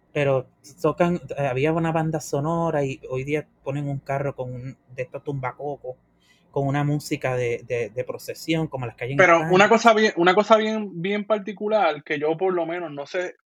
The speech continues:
Speaker 2: quizás en Sabana Grande yo lo he visto, pero en Cabo Rojo no, no, no lo he visto.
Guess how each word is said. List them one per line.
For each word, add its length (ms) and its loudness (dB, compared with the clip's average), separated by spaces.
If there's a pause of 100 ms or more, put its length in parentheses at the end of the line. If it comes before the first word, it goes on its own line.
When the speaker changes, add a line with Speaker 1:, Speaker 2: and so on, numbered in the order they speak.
(140)
Speaker 2:
quizás 520 0
en 180 -8
Sabana 340 -2
Grande 340 0
yo 100 -2
lo 100 -2
he 40 -2
visto, 300 -8
pero 140 -8
en 80 -12
Cabo 260 -4
Rojo 260 0
no, 200 -2
no, 380 -2
no 540 -4
lo 160 -2
he 40 0
visto. 500 -2